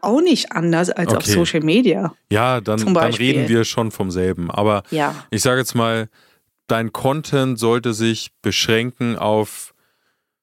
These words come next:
Speaker 2: einen Teil deines Lebens und nicht dein ganzes Leben. Also
Speaker 1: Ja, das
Speaker 2: das,
Speaker 1: tut
Speaker 2: das
Speaker 1: mir, du bist
Speaker 2: meinte
Speaker 1: ja
Speaker 2: ich
Speaker 1: kein
Speaker 2: so mit,
Speaker 1: Influencer.
Speaker 2: mit
Speaker 1: Sei denn, du bist
Speaker 2: Persönlichkeit.
Speaker 1: Influencer, dann
Speaker 2: Ja,
Speaker 1: musst du da
Speaker 2: dann.
Speaker 1: mehr geben.
Speaker 2: Nee, aber selbst dann weiß ich nicht.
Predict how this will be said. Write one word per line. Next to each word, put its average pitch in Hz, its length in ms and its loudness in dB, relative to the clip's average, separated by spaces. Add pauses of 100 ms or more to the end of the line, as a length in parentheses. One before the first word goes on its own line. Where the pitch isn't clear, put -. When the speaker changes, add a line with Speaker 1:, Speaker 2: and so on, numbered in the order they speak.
(600)
Speaker 2:
einen 127 260 2
Teil 127 420 0
deines 127 340 -2
Lebens 117 380 2
und 107 100 -2
nicht 107 200 -2
dein 95 140 0
ganzes 95 420 -4
Leben. 85 380 -4
Also 90 220 0
Speaker 1:
Ja, - 160 0
das 165 240 -2
Speaker 2:
das, 110 100 2
Speaker 1:
tut 110 120 0
Speaker 2:
das - 40 0
Speaker 1:
mir, - 0 -
du 98 40 4
bist - 120 0
Speaker 2:
meinte 110 200 2
Speaker 1:
ja 107 40 0
Speaker 2:
ich 101 80 -2
Speaker 1:
kein 107 100 2
Speaker 2:
so 98 80 2
mit, 151 140 2
Speaker 1:
Influencer. 139 640 0
Speaker 2:
mit - 100 -14
Speaker 1:
Sei 170 140 2
denn, 196 240 2
du 190 80 -4
bist 107 80 2
Speaker 2:
Persönlichkeit. 107 320 4 (180)
Speaker 1:
Influencer, 156 480 2
dann 139 260 -2
Speaker 2:
Ja, 117 120 4
Speaker 1:
musst 117 120 0
du 110 40 0
da 110 80 2
Speaker 2:
dann. 123 120 0
Speaker 1:
mehr 151 260 -2
geben. 202 500 2 (460)
Speaker 2:
Nee, 165 180 6
aber 202 140 2
selbst 170 500 0
dann 139 360 0
weiß 147 280 0
ich - 220 -4
nicht. 113 320 0